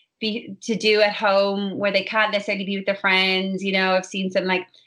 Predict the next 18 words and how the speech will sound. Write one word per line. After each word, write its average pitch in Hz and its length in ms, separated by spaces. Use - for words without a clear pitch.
like 202 160
you 202 120
say, 196 220
challenges. 190 760
I 185 80
like 185 220
the 180 120
idea 180 260
that, 160 280
like, 165 160
here 180 200
in 165 80
our 165 100
local 170 240
channel, 170 260
there's, 180 200
like, 170 160
a, 180 280